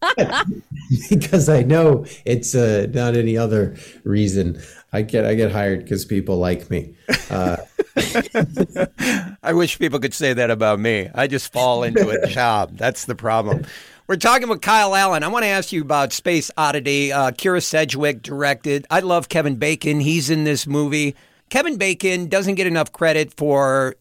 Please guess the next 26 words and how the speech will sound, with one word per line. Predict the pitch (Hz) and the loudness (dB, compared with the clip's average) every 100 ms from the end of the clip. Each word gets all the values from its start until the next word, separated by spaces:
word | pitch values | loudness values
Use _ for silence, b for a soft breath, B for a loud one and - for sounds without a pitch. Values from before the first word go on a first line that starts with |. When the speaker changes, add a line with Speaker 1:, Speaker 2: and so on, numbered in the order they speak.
| - | -10
Speaker 2:
City | - 190 175 160 | -4 -2 0 2
on | 147 | 2
a | 135 | 0
Hill | 120 131 127 120 - | 0 2 2 2 0
on | 131 113 | -2 -2
Showtime. | - 127 110 123 117 110 | 0 0 0 -2 -2 -2
That | 165 185 | -2 -2
series, | - 175 143 135 135 | -4 0 0 0 0
he | |
was | 139 131 | -2 -2
so | - 170 160 | -2 -2 0
good. | 143 143 139 | 0 0 2
He | 135 | -2
played | - - 165 156 | -4 -4 -2 0
a | 131 120 | -2 -4
dirty | 98 160 165 165 165 156 156 | -4 -2 0 0 0 0 0
eighties | 147 151 143 143 139 113 - - | -2 0 0 0 -2 -4 -6 -2
Boston | 135 139 - 131 113 | -2 -2 -4 -4 -4
cop. | - 117 110 - | -4 -2 -2 -2
I | 131 | -6
just | 113 131 - | -6 -8 -6
loved | 135 127 | -4 -2
him. | 120 101 b b b b _ | -2 -4 b b b b _
What's | 233 247 | -4 -2
it | 247 | -2
like, | 180 175 165 - - | 2 2 2 -2 -16